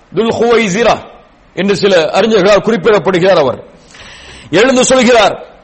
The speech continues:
"யா முஹம்மத், யஅதில்." "முஹம்மதே, நீதமாக நடந்து கொள்." பிதஅத்வாதிகள் யார்?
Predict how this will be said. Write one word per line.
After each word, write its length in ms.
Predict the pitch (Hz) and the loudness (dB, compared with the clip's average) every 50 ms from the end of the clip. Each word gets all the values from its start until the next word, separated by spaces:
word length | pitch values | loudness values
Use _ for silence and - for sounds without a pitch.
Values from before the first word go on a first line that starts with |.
| _ _ - _ | _ _ -20 _
"யா 140 | - 165 214 254 247 254 | -2 0 0 2 2 2
முஹம்மத், 600 | 240 220 311 330 311 302 277 233 165 - - - | 0 0 -2 -2 0 0 0 0 -2 -4 -8 -6
யஅதில்." 760 | 151 226 311 254 226 247 196 196 254 254 214 151 104 - - - - - _ _ _ _ _ _ _ _ _ _ _ _ _ _ _ _ _ _ - - - - - - | -2 0 2 2 2 0 0 0 0 0 0 -2 -6 -12 -18 -20 -20 -20 _ _ _ _ _ _ _ _ _ _ _ _ _ _ _ _ _ _ -20 -20 -20 -18 -12 -8
"முஹம்மதே, 720 | 190 - 262 277 285 277 262 247 269 285 320 - - - - - - - - - _ _ _ _ _ - | -6 -4 -4 -2 -2 0 0 2 2 2 0 0 -4 -8 -12 -18 -20 -20 -20 -20 _ _ _ _ _ -8
நீதமாக 560 | 165 202 311 339 339 330 320 311 294 302 262 277 | -4 -2 -2 0 0 0 0 0 0 2 2 2
நடந்து 320 | 269 262 262 247 226 208 | 2 2 0 0 0 0
கொள்." 260 | - 160 117 - - - - - _ _ _ _ _ - 151 | -2 -2 -4 -8 -14 -20 -20 -20 _ _ _ _ _ -8 -6
பிதஅத்வாதிகள் 720 | 196 226 277 240 247 - 233 247 254 262 262 214 247 240 | -2 0 0 0 0 0 0 0 0 0 0 0 0 2
யார்? 400 | 233 226 240 285 330 - - - | 2 2 2 0 0 -4 -8 -16